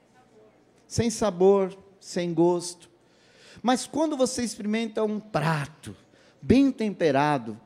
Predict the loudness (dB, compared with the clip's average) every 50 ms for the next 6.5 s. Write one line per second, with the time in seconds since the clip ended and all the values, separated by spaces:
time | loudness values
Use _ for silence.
0 | _ -20 -6 0 2 4 4 4 4 2 0 -2 -2 -2 0 2 2 2 0 -2
1 | -4 -6 -6 -6 -6 -4 -6 -6 -10 -12 -18 _ _ _ _ _ _ _ _ _
2 | _ _ _ _ _ _ _ _ _ _ _ _ -16 -10 -6 -2 0 0 2 2
3 | 2 2 2 0 -4 -12 -20 _ _ _ _ _ _ _ -20 -20 -20 -20 -20 -20
4 | -6 0 2 2 2 4 6 6 6 6 4 2 0 -2 -2 0 0 2 2 0
5 | 0 -2 -4 -4 -6 -6 -4 -4 -4 -4 -4 -6 -4 -4 -4 -4 -4 -6 -6 -4
6 | -2 -2 2 2 2 2 2 0 -4 -8